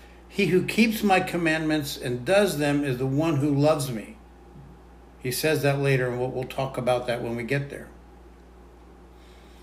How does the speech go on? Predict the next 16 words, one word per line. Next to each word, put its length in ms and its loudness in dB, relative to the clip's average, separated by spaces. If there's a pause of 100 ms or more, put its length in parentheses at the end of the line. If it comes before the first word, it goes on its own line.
(440)
Jesus 840 6
has 260 0
come 460 -2
to 160 -2
represent 800 0
his 220 -2
Father, 580 -4 (420)
and 160 4
yet 260 2 (160)
we 140 2
refuse 480 -2
to 180 -2
embrace 460 -2
him 120 0
in 120 -2
faith. 480 -10